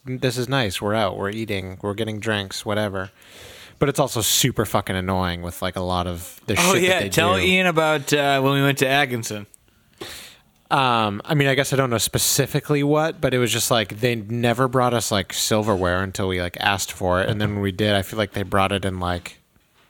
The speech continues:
Speaker 1: a fucking Tupperware container, like a sealed Tupperware or some shit. The whole experience was just weird. Like, you walk in, you gotta wear the mask. You can't walk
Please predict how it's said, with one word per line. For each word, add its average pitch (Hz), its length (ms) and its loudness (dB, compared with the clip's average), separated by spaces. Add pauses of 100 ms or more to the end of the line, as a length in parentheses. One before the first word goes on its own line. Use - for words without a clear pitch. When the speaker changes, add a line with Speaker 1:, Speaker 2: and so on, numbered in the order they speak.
Speaker 1:
a 131 80 -4
fucking 117 360 -2
Tupperware 107 500 0
container, 95 560 -2
like 101 160 -2
a 107 60 -4
sealed 110 360 -2
Tupperware 98 480 0
or 90 60 -2
some 98 200 -6
shit. - 360 -2 (580)
The 160 80 2
whole 214 260 0
experience 139 460 -2
was 101 80 -6
just 95 180 -6
weird. 107 280 0
Like, 92 160 -6
you 104 100 -4
walk 101 320 0
in, 123 160 0
you 101 80 -4
gotta 92 160 -2
wear 92 140 0
the 101 60 -6
mask. 117 460 -2
You 98 80 -10
can't 107 280 -6
walk 101 380 -2